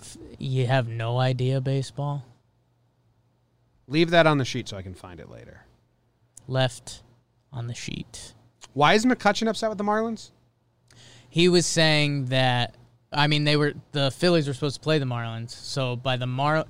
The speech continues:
Speaker 2: the Marlins are the only team proven to be irresponsible. Like, they fully went out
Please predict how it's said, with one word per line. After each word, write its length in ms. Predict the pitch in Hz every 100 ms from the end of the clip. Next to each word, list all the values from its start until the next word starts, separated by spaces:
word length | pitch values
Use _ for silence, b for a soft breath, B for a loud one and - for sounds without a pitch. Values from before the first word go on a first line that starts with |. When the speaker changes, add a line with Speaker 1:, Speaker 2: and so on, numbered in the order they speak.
| b b -
Speaker 2:
the 100 | 165
Marlins 540 | 175 233 247 226 180
are 100 | 170
the 140 | 151
only 260 | 156 165 160
team 340 | - 156 143 131
proven 480 | - 147 135 139 123
to 80 |
be 200 | 131 127 131
irresponsible. 720 | 131 - - 110 123 - 127
Like, 180 | 135 127
they 140 | 151
fully 480 | 139 - 160 156 147
went 280 | 131 135 135
out 340 | 127 123 120